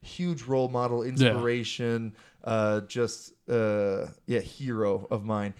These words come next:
Speaker 1: And I've, I've, I've gone and listened to him talk a couple of times just about his process and, and, uh, and, like, knowing his improv background. And I, whenever I watch him perform,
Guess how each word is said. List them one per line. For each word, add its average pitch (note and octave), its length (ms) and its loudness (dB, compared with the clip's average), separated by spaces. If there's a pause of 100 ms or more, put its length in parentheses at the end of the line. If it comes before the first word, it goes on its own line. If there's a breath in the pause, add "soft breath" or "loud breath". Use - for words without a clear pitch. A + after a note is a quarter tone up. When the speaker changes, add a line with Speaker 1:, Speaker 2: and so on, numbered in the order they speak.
(320 soft breath)
Speaker 1:
And G#2+ 600 -2 (120)
I've, G#2+ 280 -4
I've, G#2 260 -4 (100)
I've G2 420 -4
gone B2 220 -2
and B2 80 -4
listened A#2+ 240 -6
to A2+ 80 -4
him G#2 100 -8
talk A2 320 -2
a A2 60 -8
couple G#2+ 260 -4
of G2+ 80 -4
times G2+ 300 -8
just G2 180 -12
about G2 440 -6
his G2+ 180 -12
process G2 680 -6
and, F#2+ 180 -10 (440 soft breath)
and, G2 440 -4
uh, F2+ 360 -4 (560)
and, G#2+ 180 -4
like, G2+ 260 -6
knowing B2+ 300 -2
his A#2 220 -8
improv G#2+ 560 -6
background. D3 600 -4 (280 soft breath)
And F#2+ 100 -10
I, G2 120 -4
whenever G#2+ 520 -4
I G#2 60 0
watch G2 420 -6
him A#2 80 -6
perform, A2+ 680 -6